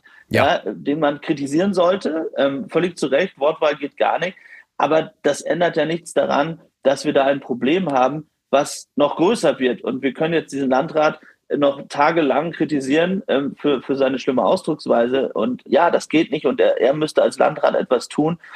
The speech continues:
Speaker 2: Aber es ändert nichts daran, dass da <laughs> dreiunddreißig Prozent A F D stehen.
Speaker 1: Total. Ich glaube, das Problem bei diesen Aussagen, also es gibt mehrere Probleme, aber was vor allen Dingen auch ein Problem ist,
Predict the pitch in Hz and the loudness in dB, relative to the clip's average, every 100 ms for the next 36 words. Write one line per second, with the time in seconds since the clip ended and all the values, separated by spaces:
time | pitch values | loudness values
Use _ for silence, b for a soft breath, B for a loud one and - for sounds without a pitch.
0 | B B - _ - 143 156 135 - 120 | B B -20 _ -2 2 2 0 0 0
1 | 165 147 151 156 - 143 131 143 135 135 | 2 0 0 -4 -2 0 2 0 2 0
2 | - 143 - - - 160 147 127 147 - | 0 -4 -4 -6 -4 0 -2 0 -2 -2
3 | - - 143 - 131 - - - - 185 | -10 -4 -4 0 0 2 2 0 0 -2
4 | - - - - _ - 135 143 156 113 | -2 -8 -10 -14 _ -4 -2 0 0 0
5 | B B B - 156 151 190 220 - 185 | B B B -6 -2 0 2 0 -2 -6
6 | 156 - 139 117 156 196 160 156 143 127 | -6 -2 -2 0 0 0 -2 -2 0 0
7 | 156 160 165 110 92 95 120 160 123 113 | 0 0 0 -2 -4 -2 0 0 -2 -2
8 | 117 123 110 110 113 - - - 123 117 | 0 0 0 0 -2 -4 -8 -8 -4 -2
9 | 156 135 131 127 143 143 | -2 -2 -2 -2 -2 -4